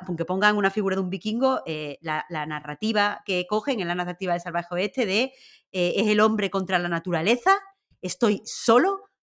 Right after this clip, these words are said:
tengo que, eh, sobrevivir a la noche, tengo que sobrevivir al frío, tengo que sobrevivir a los animales y después tengo que sobrevivir a otro hombre porque el lobo es un hombre para el hombre. Y esto, claro, pues son, mm, unas dinámicas,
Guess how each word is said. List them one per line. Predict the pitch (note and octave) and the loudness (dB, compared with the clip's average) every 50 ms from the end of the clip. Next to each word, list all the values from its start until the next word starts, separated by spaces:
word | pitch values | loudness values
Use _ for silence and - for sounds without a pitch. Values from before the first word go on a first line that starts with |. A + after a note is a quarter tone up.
| _ - | _ 2
tengo | - A#3 A3 G#3 G#3+ G#3+ | 2 4 4 4 2 4
que, | A3+ G#3+ G#3 G3+ G3+ G3 - - | 4 4 4 4 4 2 0 0
eh, | G#3 F#3+ | -2 -2
sobrevivir | - - G#3+ G3 G3 F#3 G3+ F#3 G3+ G#3 G#3 G3+ G3 - - | -2 0 0 0 0 0 0 -2 0 0 0 -2 -2 0 2
a | G3+ G3 F#3 F#3 F#3 F#3 | 4 6 6 6 6 6
la | F3 E3+ | 4 4
noche, | E3+ A3 C#4 D#4+ D4+ - F4+ F4+ | 4 2 2 2 2 0 0 0
tengo | - B3 G#3 - | 0 -2 -4 -4
que | G3+ | -6
sobrevivir | - G#3+ F#3+ F#3+ F3+ F3 E3 F#3 | -4 -2 -2 -2 -2 0 0 0
al | E3+ E3 | -2 -2
frío, | E3 - A#3+ D4 D4 E4 E4 D#4 | -2 2 4 4 4 4 2 2
tengo | D#4+ G3+ G3 F#3+ | 0 -2 -2 -2
que | G3 F3+ E3+ | -2 -4 -4
sobrevivir | - F#3+ F3+ F#3 F3+ F3+ F#3+ G3 | -4 -4 -2 -2 -2 0 2 2
a | F3+ | 2
los | F#3 F3+ | 4 4
animales | F3 F3 F3 F#3 A3+ C4 C#4+ D4 D4+ D4 D4+ - - - | 2 2 2 2 2 4 4 4 2 2 -2 -10 -10 -2
y | - G3+ | 0 0
después | G#3 - - C4+ | 2 4 4 4
tengo | - D#4+ | 4 4
que | C4 C#4+ | 2 2
sobrevivir | - C4+ A3+ A3+ A3 G#3 A3+ A3+ | 2 2 2 2 2 4 6 6
a | A3 | 4
otro | G#3+ G#3 G3 F#3 | 4 2 2 4
hombre | G#3 B3 C4+ C#4+ F4 F4+ E4+ | 4 4 4 4 4 2 2
porque | - A3 F3+ E3+ - F#3+ F#3 F3 F3+ - - - | 2 0 -2 0 0 0 0 0 -2 -6 -6 0
el | - G3+ G3 | 2 4 6
lobo | G3+ G#3+ A3 A#3 A#3 | 6 6 6 6 6
es | G3+ F#3+ | 4 4
un | G3 F#3+ F3+ | 0 -2 0
hombre | G3 G3 F3+ F3+ F3 | 0 0 0 -2 0
para | - E3+ E3 E3 | 0 0 -2 0
el | F3 | 0
hombre. | F3+ F3 D#3 D#3 D#3 C#3+ - _ _ _ _ _ _ - | 0 -2 -2 -4 -10 -12 -14 _ _ _ _ _ _ -10
Y | - F#3+ G#3 | -4 0 0
esto, | G#3 G3+ - A#3 | 0 0 -2 0
claro, | - G3+ A#3 A3 E3 - | 4 4 4 4 4 0
pues | - E3 - | -4 -6 -4
son, | - E3+ E3 F3 F3+ - | -4 -4 -4 -4 -8 -10
mm, | - F#3 E3+ E3 E3 D#3+ D#3+ D#3+ D#3 | -10 -10 -10 -10 -10 -12 -14 -14 -12
unas | F3+ F3 F3 E3 | -6 -6 -6 -4
dinámicas, | F#3 F3+ F3 F3+ F#3 F#3 - G3 G3 F#3+ | -2 -2 -2 -2 -2 2 4 6 6 4